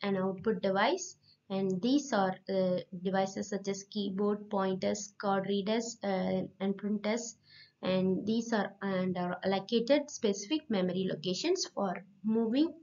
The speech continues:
in data in and out of the computer memory. And then you can see, uh, the buses uh, buses are nothing but the da-,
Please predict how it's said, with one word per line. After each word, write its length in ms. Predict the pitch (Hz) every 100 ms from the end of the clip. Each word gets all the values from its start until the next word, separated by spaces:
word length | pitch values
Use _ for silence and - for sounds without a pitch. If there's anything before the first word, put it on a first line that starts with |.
| -
in 380 | 226 233 226 180
data 420 | 202 196 277 349 370
in 240 | 233 247 294
and 160 | 294 -
out 260 | 190 226 - -
of 80 | 185
the 120 | - 294
computer 640 | - 190 190 185 - - 339 -
memory. 320 | 196 180 175 - _ _ _ _ _ _ _ _ _ _ _ _ _ _ _ -
And 320 | 185 180 185
then 320 | 190 202 226 - _ _ _ _ _ _ _ _ _ -
you 80 | 190
can 100 | 196
see, 560 | - 233 220 247 277 - -
uh, 160 | 202 185
the 160 | 180 190
buses 800 | 170 185 185 - 269 302 - - -
uh, 140 | 190 185
buses 600 | 185 196 196 196 254 262
are 240 | 240 208
nothing 340 | 202 196 233 233
but 140 | 226 196
the 100 | 190
da-, 320 | 196 190